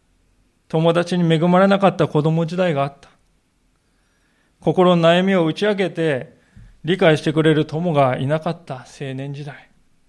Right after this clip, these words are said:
そして心に生まれた隙間、それを埋めてくれるものを持たないまま、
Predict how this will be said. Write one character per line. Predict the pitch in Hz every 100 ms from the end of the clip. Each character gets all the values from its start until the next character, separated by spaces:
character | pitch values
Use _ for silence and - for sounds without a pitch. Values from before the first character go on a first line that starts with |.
| _ _ _ _ _ _ _ _ _ _ _ _ _ _ _ _ _ - - - - _
そ | - 160
し | -
て | 170 151
心 | 143 147 165
に | 165
生 | 147
ま | 147
れ | 143
た | 143
隙 | 127 - 151
間、 | 156 156 - _ _ _
そ | -
れ | 151
を | 151 151
埋 | 151
め | 160
て | 160
く | 165 165
れ | 165
る | 160
も | 160
の | 180 151
を |
持 | 123 135
た | 170
な | 175 147
い |
ま | 127
ま、 | 127 151 160